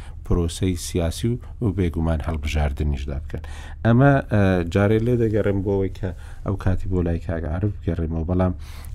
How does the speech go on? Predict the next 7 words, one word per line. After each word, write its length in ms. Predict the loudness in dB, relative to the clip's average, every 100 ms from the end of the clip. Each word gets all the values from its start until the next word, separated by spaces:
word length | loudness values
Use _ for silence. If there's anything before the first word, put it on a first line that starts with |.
| -2
دەمێ 240 | 2 4
لەو 200 | 6 4 0 -6
قسەی 240 | -8 -4 -4
کاک، 360 | -2 -4 -6 -8 -6
ئە، 1000 | -4 -4 -4 -6 -8 -8 -10 -10 -6 -4 -4
کەمالەوە 600 | -4 0 2 2 2 0 -2 -4 -8
بچمە 360 | -8 -6 -4